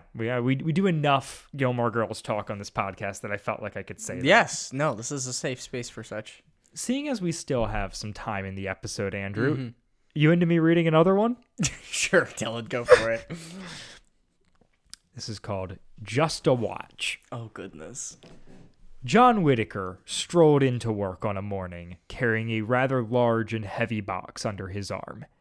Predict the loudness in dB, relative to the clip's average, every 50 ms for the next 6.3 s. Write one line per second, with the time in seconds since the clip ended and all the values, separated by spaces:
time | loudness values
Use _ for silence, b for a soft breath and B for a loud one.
0 | b b b b b b b b -2 -2 -2 0 4 4 4 6 4 2 0 0
1 | 0 0 0 0 -2 -2 -4 -4 -4 -4 -4 -4 -6 -6 -6 -4 -4 -4 -2 -4
2 | -4 -6 -4 -4 -6 -6 -6 -4 0 0 0 0 -2 -6 -8 -10 -14 -14 _ -14
3 | -4 0 0 2 2 0 -4 -6 -8 -8 -2 0 0 0 0 -2 -6 -10 -8 -6
4 | -2 -2 -2 -2 0 -2 -2 -2 -6 -10 -10 -6 -6 -4 -4 -2 -2 -4 -4 -6
5 | -8 -4 -4 -2 2 2 4 2 2 0 -2 -8 -6 -6 -8 -8 -8 -10 -8 -8
6 | -8 -8 -8 -8 -8 -8